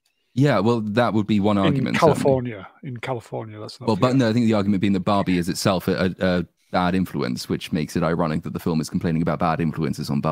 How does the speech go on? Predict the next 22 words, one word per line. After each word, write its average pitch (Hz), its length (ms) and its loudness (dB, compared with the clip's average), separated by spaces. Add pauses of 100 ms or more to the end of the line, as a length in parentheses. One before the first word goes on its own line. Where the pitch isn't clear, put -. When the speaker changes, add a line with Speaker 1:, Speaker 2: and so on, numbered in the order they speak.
Speaker 1:
on 82 260 0
daughters. - 500 -4
Um, 80 300 0 (120)
I 202 100 2
can 117 120 0
see - 120 -2
that 64 140 -2
point, - 240 -2
yeah. 92 140 0 (840)
Speaker 2:
Um, 139 480 -10 (160)
Igo 214 380 8
M 208 240 4
Duke 180 400 0
eighty-four. 180 920 -2 (340)
<laughs> - 800 -10
Barbie 208 400 6
two, 202 380 0
the 151 360 -2 (140)
Vagina 156 640 2
Monologues. 147 1080 -4
<laughs> 214 120 0 (4000)
Um, 131 380 -6